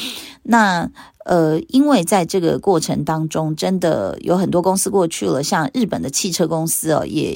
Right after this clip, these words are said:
移到德州去了。那德州其实就是，他们说最新，整个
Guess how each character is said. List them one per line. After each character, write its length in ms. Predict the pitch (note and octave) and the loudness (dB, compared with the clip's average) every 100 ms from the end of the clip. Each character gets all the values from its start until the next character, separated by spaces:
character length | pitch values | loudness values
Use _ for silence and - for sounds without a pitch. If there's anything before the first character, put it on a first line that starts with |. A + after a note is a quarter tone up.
| - | -8
移 200 | D3+ D#3 | -8 0
到 220 | F#3 D#3 | 2 2
德 180 | B2 A#2+ | -2 -4
州 240 | D#3+ C#3+ | -2 -4
去 300 | C#3+ - D#3+ | -4 -8 -8
了。 260 | B1+ - - - - - - | -8 -10 -14 -20 -20 -20 -14
那 180 | - A#3+ | 0 2
德 220 | A#3 F3+ | 4 2
州 300 | F3+ G3+ G3 | 2 4 4
其 200 | G3 - | 2 -2
实 480 | D#3+ - D3 C#3 B2+ - | -4 -4 -4 -4 -6 -6
就 140 | F#3 | -4
是， 560 | F3+ - D#3+ C#3+ G2 - _ - | -4 -4 -4 -4 -8 -12 _ -10
他 120 | - | 2
们 100 | C4 | 4
说 140 | B3+ A#3+ | 6 4
最 180 | C4 | 4
新， 380 | A3+ - G#3 G#3+ | 4 2 2 2
整 160 | G3+ D3+ | 2 0
个 180 | D3+ | -2